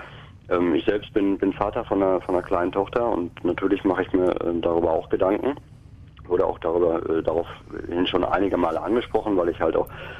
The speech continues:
sehr viel mit E D V zu tun hab und, ähm, ich denke, das ist, äh, genauso wie jetzt, m, das bei meinem Vorredner gelaufen ist, genauso bin ich der Meinung, sollte es laufen, dass also zumindest die, dass man sich Zeit nimmt, dass man Initiative zeigt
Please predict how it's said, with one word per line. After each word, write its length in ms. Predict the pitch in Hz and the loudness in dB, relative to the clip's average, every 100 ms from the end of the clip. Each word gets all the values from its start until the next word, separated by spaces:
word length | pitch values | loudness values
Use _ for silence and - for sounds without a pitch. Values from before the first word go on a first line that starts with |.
| - | -2
sehr 160 | 104 101 | 0 2
viel 140 | 107 | 2
mit 160 | 104 - | 2 2
E 100 | 98 | 2
D 120 | 92 | 2
V 240 | - 101 | 2 -2
zu 160 | 113 117 | -2 -6
tun 260 | - 113 110 | 0 2 2
hab 200 | 113 - | 2 0
und, 240 | 87 85 - | 0 0 0
ähm, 320 | 90 90 92 - - - - - - | 2 4 4 0 -8 -16 -16 -10 -2
ich 140 | - | 0
denke, 280 | 120 113 113 | 2 0 0
das 140 | 101 101 | -2 -2
ist, 120 | - - - | -6 -10 -4
äh, 540 | 98 92 - - - | -2 -2 -4 -14 -6
genauso 400 | 98 101 113 104 | 0 2 2 0
wie 80 | 101 | 0
jetzt, 220 | 101 98 - | 0 0 -8
m, 520 | 73 - - - - - - | -10 -10 -10 -10 -12 -8 -4
das 160 | 101 | -2
bei 80 | - | 0
meinem 240 | 95 92 90 | 2 0 0
Vorredner 580 | 101 98 95 90 87 - | 0 0 0 2 2 0
gelaufen 500 | 85 80 87 - 76 | 0 2 0 -2 -6
ist, 180 | 80 | -2
genauso 640 | 85 85 92 87 87 92 - - 80 | 0 2 2 2 2 2 0 -8 -4
bin 140 | 78 101 | 0 0
ich 120 | 92 | 0
der 120 | 98 | 0
Meinung, 340 | 87 90 101 87 | 0 0 0 0
sollte 280 | 90 92 87 | 0 0 -4
es 120 | - | -2
laufen, 400 | 76 85 - 107 | 0 0 2 2
dass 180 | 92 - | 2 0
also 320 | - 90 92 - - - - | -2 0 -2 -2 -12 -10 -2
zumindest 400 | 107 117 127 - | 0 2 0 -4
die, 100 | 120 - 85 | -10 -10 -4
dass 160 | 98 95 | -2 0
man 140 | 95 | 0
sich 120 | 87 - | -2 -4
Zeit 260 | 90 90 120 | -2 0 0
nimmt, 220 | 113 98 | -2 -2
dass 100 | 95 | -2
man 160 | 90 | 0
Initiative 640 | 92 95 - 90 104 110 113 | 2 2 0 0 2 2 2
zeigt 280 | 104 107 110 | 0 -2 -4